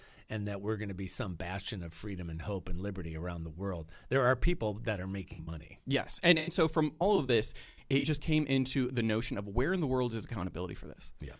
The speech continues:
Speaker 2: You know, the last time that we had an actual reform of D O D finances was the nineteen eighties. You know, we're talking forty years now. It is well overdue for that. Um, and, and on the opposite side, if you've got twenty-five percent of your guys who, if they get sent downrange to,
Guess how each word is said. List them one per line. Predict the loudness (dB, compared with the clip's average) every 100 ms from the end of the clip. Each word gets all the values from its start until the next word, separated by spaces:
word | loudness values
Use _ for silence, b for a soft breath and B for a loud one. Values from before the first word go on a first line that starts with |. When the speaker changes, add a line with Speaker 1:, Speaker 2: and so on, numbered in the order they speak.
| b
Speaker 2:
You | 2
know, | 4
the |
last | 6 4 4
time | 4 4
that | 6
we | 6
had | 6 4
an | 4
actual | 2 2 0 0
reform | 0 0 0
of | -2
D | 0 0
O |
D | 0 -2
finances | -2 -4 -4 -4
was | -4 -2
the | -2
nineteen | -2 -4 -6
eighties. | -8 -10 -14 b b b b
You | 0
know, |
we're | 2
talking | 2 0 2
forty | 4 4
years | 6 4 2
now. | 0 4
It | 4
is | 4
well | -2 0 6 8 8
overdue | 6 4 -2 -4
for | -6
that. | -8 -10 -10 b b b
Um, | 2 4 4 4
and, | 4
and | 6 6
on | 6
the | 6
opposite | 6 4 2
side, | 2 4
if | 4 0
you've |
got | 0 6
twenty-five | 8 8 6 2 2
percent | 0 2 2
of |
your | 0
guys | 2 4 4 2 0
who, | 0
if | 0 -4 0
they | 4
get | 6 4 2
sent | 0 0 2
downrange | 2 2 4 4 4 0 -2
to, | 0 0